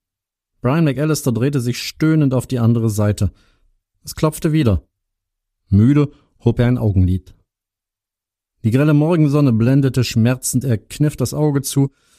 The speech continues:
und drehte sich zurück. Sein Schädel brummte. „Meine Güte“, dachte er, „hab ich schlecht geschlafen.“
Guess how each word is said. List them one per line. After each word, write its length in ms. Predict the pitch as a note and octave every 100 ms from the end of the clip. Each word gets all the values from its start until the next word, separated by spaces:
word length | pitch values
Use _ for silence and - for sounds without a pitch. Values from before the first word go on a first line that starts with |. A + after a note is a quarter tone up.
| _ _
und 320 | _ D#3+ D3 -
drehte 340 | A#2 A#2+ A#2
sich 260 | G2+ A#2 -
zurück. 480 | - A#2+ G#2 G#2+ - - - _ _ _
Sein 240 | - B2+ A#2+
Schädel 320 | - A2+ A2
brummte. 420 | F#2+ G2 G2 G#2 - _ _
„Meine 760 | A#2 G2 G#2 A#2 C#3+ D3+ D3 C#3+
Güte“, 400 | C3+ B2 G#2 F#2
dachte 300 | F#2 F2+ -
er, 240 | G#2 F#2+ - _
„hab 280 | - A2+ -
ich 240 | D3 D#3+ -
schlecht 460 | - A#2+ B2+ -
geschlafen.“ 580 | B2+ A2+ G#2 F#2+ F#2 F#2